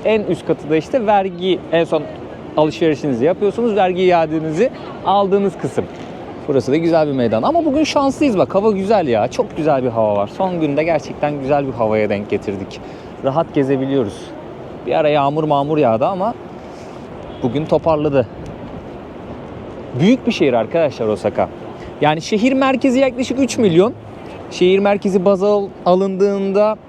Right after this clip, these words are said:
Japonya'nın en büyük üçüncü şehriymiş. Ama metropol bölgesi baz alındığında Japonya'nın en büyük ikinci metropolü, dünyanın da en büyük onuncu metropolü, birinci de Tokyo.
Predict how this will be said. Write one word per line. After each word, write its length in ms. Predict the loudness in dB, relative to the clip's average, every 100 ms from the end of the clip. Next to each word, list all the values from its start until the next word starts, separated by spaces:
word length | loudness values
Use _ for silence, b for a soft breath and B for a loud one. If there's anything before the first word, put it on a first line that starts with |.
| -4
Japonya'nın 600 | 0 2 2 0 2 0
en 180 | 0 0
büyük 140 | -2 -4
üçüncü 380 | -6 -4 -2 0
şehriymiş. 760 | 2 2 2 0 0 -2 -4 -8 B B B 0
Ama 180 | 2
metropol 760 | 4 4 2 4 0 2 2 4
bölgesi 540 | 2 2 -2 2 2 2
baz 180 | 2 2
alındığında 720 | 2 2 2 2 2 2 2
Japonya'nın 600 | 2 2 2 0 2 0 -2 -2
en 200 | 2 2
büyük 220 | 2 0 -2
ikinci 340 | -4 -2 2
metropolü, 720 | 4 4 2 2 2 4 2
dünyanın 580 | 2 4 4 2 2 0
da 100 | 0 0
en 260 | 0 2
büyük 380 | 2 2 2 -4 -14 B B B 2
onuncu 520 | 6 6 6 6 4 4
metropolü, 580 | 0 2 0 2 2 4
birinci 340 | 4 4 4
de 80 | 2
Tokyo. 460 | 2 0 2 0